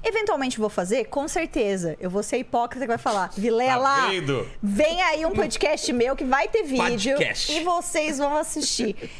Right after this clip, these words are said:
Speaker 1: Só que, pra mim são duas coisas diferentes, continua sendo duas coisas diferentes.
Speaker 2: Entendi.
Speaker 1: E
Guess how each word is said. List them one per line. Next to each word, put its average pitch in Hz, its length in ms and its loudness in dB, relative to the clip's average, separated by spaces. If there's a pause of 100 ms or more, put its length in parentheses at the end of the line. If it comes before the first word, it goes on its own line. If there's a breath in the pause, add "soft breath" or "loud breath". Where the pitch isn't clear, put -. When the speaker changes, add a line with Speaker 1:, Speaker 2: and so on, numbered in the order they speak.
(100)
Speaker 1:
Só 480 380 0 (120)
que, 269 460 2 (1120)
pra 392 140 2
mim 415 80 -2
são 427 120 0
duas 392 140 -2
coisas 381 140 -2
diferentes, 311 320 -2
continua 294 340 -4
sendo 240 240 -4
duas 196 160 -4
coisas 175 160 -4
diferentes. 90 480 -4
Speaker 2:
Entendi. 85 80 -10 (260 loud breath)
Speaker 1:
E 359 280 -2